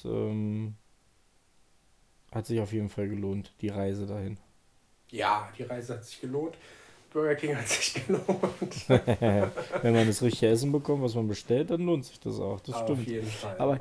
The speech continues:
Speaker 2: Ich
Speaker 1: ich musste
Speaker 2: bin
Speaker 1: den
Speaker 2: auch
Speaker 1: Tag
Speaker 2: auf, auf vegan umgestiegen, aber
Speaker 1: Okay.
Speaker 2: das war übrigens ganz gut, muss ich sagen. Also, ich weiß nicht, ist das vegan oder nur vegetarisch, aber diese, diese fleischfreien Alternativen davon habe ich jetzt einfach genommen und du
Speaker 1: Mhm,
Speaker 2: merkst wirklich
Speaker 1: diese
Speaker 2: keinen Unterschied. Die Soße
Speaker 1: plant-based
Speaker 2: macht's
Speaker 1: Sachen.
Speaker 2: aus, ja, diese
Speaker 1: Ja.
Speaker 2: plant-based Sachen.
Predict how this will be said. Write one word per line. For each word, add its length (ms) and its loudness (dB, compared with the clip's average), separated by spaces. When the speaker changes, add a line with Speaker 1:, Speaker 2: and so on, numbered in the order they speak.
Speaker 2:
Ich 200 -8
Speaker 1:
ich 180 0
musste 220 2
Speaker 2:
bin 80 0
Speaker 1:
den 180 4
Speaker 2:
auch 20 -4
Speaker 1:
Tag 260 -2
Speaker 2:
auf, 140 -8
auf 100 -10
vegan 380 -4
umgestiegen, 640 -10
aber 240 -14
Speaker 1:
Okay. 340 -2
Speaker 2:
das 140 -6
war 80 -6
übrigens 340 -6
ganz 200 -4
gut, 280 -6
muss 160 -8
ich 120 -10
sagen. 340 -8
Also, 220 -14
ich 140 -16
weiß 140 -6
nicht, 100 -10
ist 80 -8
das 160 -10
vegan 300 -4
oder 120 0
nur 180 0
vegetarisch, 540 -6
aber 140 -8
diese, 360 -6
diese 180 -6
fleischfreien 680 -4
Alternativen 680 -8
davon 320 -14
habe 180 -8
ich 80 -14
jetzt 160 -14
einfach 340 -10
genommen 380 -8
und 300 -14
du 40 -10
Speaker 1:
Mhm, 20 -8
Speaker 2:
merkst 300 -6
wirklich 180 -2
Speaker 1:
diese 20 4
Speaker 2:
keinen 180 0
Unterschied. 420 2
Die 80 0
Soße 300 4
Speaker 1:
plant-based 20 4
Speaker 2:
macht's 300 0
Speaker 1:
Sachen. 40 0
Speaker 2:
aus, 400 -4
ja, 280 -6
diese 200 -4
Speaker 1:
Ja. 20 -2
Speaker 2:
plant-based 480 -6
Sachen. 240 -6